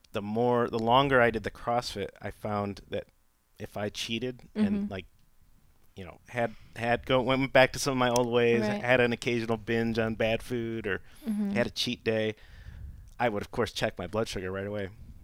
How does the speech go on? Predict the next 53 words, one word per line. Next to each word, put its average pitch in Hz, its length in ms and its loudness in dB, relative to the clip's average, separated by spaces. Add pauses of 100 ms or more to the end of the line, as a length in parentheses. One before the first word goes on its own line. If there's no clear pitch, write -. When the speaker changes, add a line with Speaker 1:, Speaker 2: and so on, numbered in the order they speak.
(800)
Speaker 1:
As 113 140 -2
I 107 100 0
started 110 380 0
doing 104 380 -2 (440)
the - 80 -12
CrossFit, 139 520 -4 (160)
Speaker 2:
Mm-hmm. 208 320 -2 (240)
Speaker 1:
longer 110 240 0
and 107 100 -2
longer, 113 420 0 (680)
they 107 140 -2
would 101 160 -6
have 107 280 -2 (400)
little 113 280 0
or 104 140 -4
no 104 180 -2
effect 101 360 -6
on 95 60 -8
my 90 120 -4
blood 98 240 -6
sugar. 69 300 -10 (320)
Speaker 2:
Interesting. 247 460 -2
Speaker 1:
So, 190 120 -2
so 131 160 2
it's 113 100 0
Speaker 2:
Mm-hmm. 113 60 0 (180)
Speaker 1:
like, - 240 -10
it's - 180 -8
like, 107 160 -4
I, 107 120 -2 (100)
I, - 40 -10 (240)
I - 20 -8
think - 260 -6
the 101 100 0
muscle, 104 720 0
uh, 120 80 0
there 113 160 2
could 139 160 -2
be 113 80 2
lots 104 240 6
of 101 40 -2
reasons, 98 260 -4
of 92 80 -10
course, 95 220 -4
I'm, 95 160 -8
I'm 98 140 -10
not 90 140 -8
a 107 40 -2
Speaker 2:
Right. 101 80 -4
Speaker 1:
doctor 98 300 -4
or 90 40 -4
scientist, 107 360 -6
but, - 120 -6